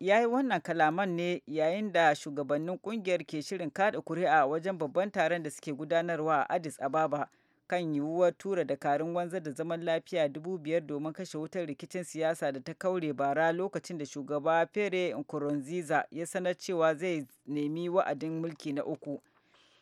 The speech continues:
Tun daga wancan lokacin ne alƙaluma ke nuni da cewa sama da mutane ɗari huɗu aka kashe a Burundi, tare kuma da sabuwar shaida da ke nuna cewa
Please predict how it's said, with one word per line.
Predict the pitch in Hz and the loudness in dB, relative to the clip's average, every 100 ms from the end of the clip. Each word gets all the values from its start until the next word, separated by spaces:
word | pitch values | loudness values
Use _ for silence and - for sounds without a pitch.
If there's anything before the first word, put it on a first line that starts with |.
| _ _ _ | _ _ _
Tun | 180 185 | -2 0
daga | 147 | 4
wancan | 160 175 - 160 | 4 4 2 -4
lokacin | 175 170 156 170 160 | -2 -4 -6 -6 -4
ne | 170 170 - | -2 -2 -2
alƙaluma | 170 - 175 185 165 | -4 -4 -4 -2 -2
ke | - 147 | -2 -6
nuni | 160 190 151 | -6 -6 -6
da | 143 | -8
cewa | - 170 160 | -6 0 0
sama | 151 190 160 | 0 -4 -4
da | 151 | -6
mutane | 165 160 151 156 | -4 -2 -2 -4
ɗari | 135 143 165 | -6 -6 -6
huɗu | 147 175 | -2 0
aka | 175 143 | 0 -4
kashe | 165 156 147 | -8 -6 -4
a | 120 | -4
Burundi, | 131 147 160 147 143 - | -4 -4 -4 -4 -8 -4
tare | 139 143 | -2 -2
kuma | 156 175 | -4 -6
da | 170 | -6
sabuwar | 147 175 165 170 175 | -4 -2 0 0 -4
shaida | - 185 160 | -4 -6 -6
da | 135 | -8
ke | - 151 | -8 -6
nuna | 151 175 156 | -4 -2 -4
cewa | - 170 147 147 | -4 -2 2 2